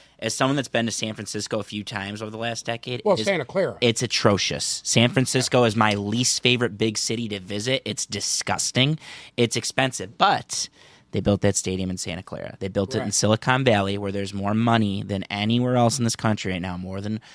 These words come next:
Speaker 1: South Florida, more than New York, more than Austin, Texas. There's more money in Silicon Valley,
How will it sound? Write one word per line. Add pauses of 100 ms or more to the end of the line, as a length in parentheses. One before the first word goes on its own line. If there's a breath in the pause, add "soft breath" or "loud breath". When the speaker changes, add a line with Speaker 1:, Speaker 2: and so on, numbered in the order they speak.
(200 loud breath)
Speaker 1:
South
Florida,
more
than
New
York, (280 loud breath)
more
than
Austin,
Texas.
There's
more
money
in
Silicon
Valley,